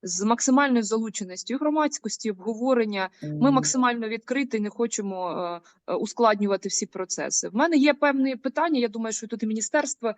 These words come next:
Speaker 1: допоможуть, е, по прикінцевим положенням. А, відповідно до пункту три прикінцевих положень законопроекту передбачено, що в місячний строк з дня наступного, е, за днем опублікування закону,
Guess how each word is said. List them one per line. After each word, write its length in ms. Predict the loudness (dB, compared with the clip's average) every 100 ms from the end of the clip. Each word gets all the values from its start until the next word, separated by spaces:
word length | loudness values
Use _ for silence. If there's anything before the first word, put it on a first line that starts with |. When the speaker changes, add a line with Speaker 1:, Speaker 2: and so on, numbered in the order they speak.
| _ -20 _ -10
Speaker 1:
допоможуть, 840 | -8 -2 -2 0 0 -2 -4 -2 -2
е, 120 | -2
по 160 | -2
прикінцевим 640 | 0 2 2 4 2 2 -2
положенням. 680 | -4 -4 -6 -8 -12 -14 -16 _ -20 -20 -20 -20 -20 _
А, 260 | 2 4 6
відповідно 480 | 4 2 2 2 2
до 140 | 0
пункту 400 | -2 -4 0 0
три 280 | 0 -2 -2
прикінцевих 600 | -4 -6 -4 -2 0 -2
положень 580 | -2 -4 -2 -6 -8 -6
законопроекту 680 | -4 -4 -4 0 0 0 -2
передбачено, 760 | 2 0 2 0 0 -6 -14 -10
що 360 | -4 -2 -2
в 100 | 0
місячний 480 | 2 2 -2 -6 -6
строк 360 | -4 -2 0 0
з 60 |
дня 160 | 2 2
наступного, 800 | 0 -6 -6 -4 -2 0 -2 0
е, 220 | -2 -2
за 160 | -2 0
днем 240 | 0 -2
опублікування 760 | -4 -8 -10 -6 -2 -2 -2 -6
закону, 600 | -6 -6 -6 -6 -10